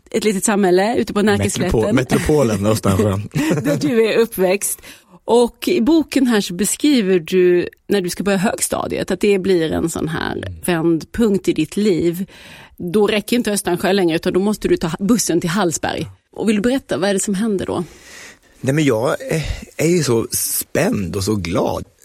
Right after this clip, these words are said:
Speaker 2: Det var ju en ny och jättestor sak att få börja i Hallsberg och få ta bussen dit varje dag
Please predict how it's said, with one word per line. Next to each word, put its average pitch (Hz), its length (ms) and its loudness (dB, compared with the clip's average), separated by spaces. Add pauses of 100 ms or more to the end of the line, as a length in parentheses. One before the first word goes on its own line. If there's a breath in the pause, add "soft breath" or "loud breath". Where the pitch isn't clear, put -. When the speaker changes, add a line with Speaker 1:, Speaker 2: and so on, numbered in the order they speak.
(100)
Speaker 2:
Det 95 140 0
var 113 80 2
ju 123 60 2
en 92 200 -2
ny 98 280 2
och - 100 -8
jättestor 98 960 -4
sak - 260 -6
att - 60 -16
få 104 80 -4
börja 95 380 -2
i 98 160 -6
Hallsberg - 580 -6
och - 60 -6
få - 60 -14
ta - 100 -6
bussen 95 540 -4
dit 85 220 -10
varje 82 220 -4
dag 87 240 -10